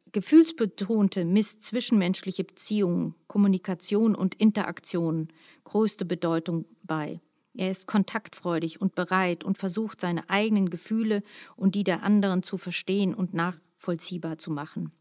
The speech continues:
Er neigt allerdings dazu, Menschen ganzheitlich zu beurteilen. Dadurch wirkt er häufig subjektiv, emotional und weniger rational. Diese gefühlsbetonten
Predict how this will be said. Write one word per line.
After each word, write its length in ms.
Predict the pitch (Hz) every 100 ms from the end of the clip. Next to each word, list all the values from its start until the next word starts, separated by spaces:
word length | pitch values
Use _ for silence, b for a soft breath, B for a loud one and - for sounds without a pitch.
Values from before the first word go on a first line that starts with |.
| _ _ _ _ _ _ _ _ _ _ B B B B -
Er 120 | 190
neigt 400 | 190 254 285 -
allerdings 400 | 190 170 170 -
dazu, 500 | 165 160 - 214 -
Menschen 560 | 180 190 220 226 196 165
ganzheitlich 680 | 180 214 - 175 - 175 -
zu 140 | 185
beurteilen. 760 | 160 - 170 165 196 190 233 320 370 b b b
Dadurch 360 | - 185 180 -
wirkt 180 | 185 -
er 180 | 175 165
häufig 480 | 190 214 220 - _ -
subjektiv, 800 | 170 240 247 277 - 285 285 - -
emotional 720 | 220 214 - 196 180 175 180
und 300 | - 170 -
weniger 720 | 165 165 185 208 202 214 196
rational. 680 | 214 214 - 156 147 196 180 _ _ _ B B B B B
Diese 240 | 220 214 220
gefühlsbetonten 1300 | 202 269 311 - 208 - 208 220 220 240 240 233